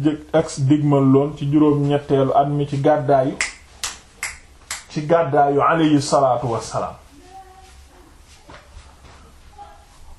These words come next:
Qaala mu ne, fa wallahi, maa ngi waat ci Yàlla man Xaalid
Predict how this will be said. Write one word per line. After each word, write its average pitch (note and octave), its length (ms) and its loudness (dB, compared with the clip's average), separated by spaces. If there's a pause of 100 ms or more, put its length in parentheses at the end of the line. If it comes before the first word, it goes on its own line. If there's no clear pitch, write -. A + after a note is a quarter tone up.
(120)
Qaala A3+ 520 0
mu G#3 140 2
ne, G#3+ 100 0 (2000)
fa - 200 0
wallahi, G#3 760 0 (640)
maa D3+ 260 0
ngi G3 100 -2
waat G#3 300 2
ci - 80 -2
Yàlla G3 260 2
man F3+ 160 0
Xaalid E3+ 420 0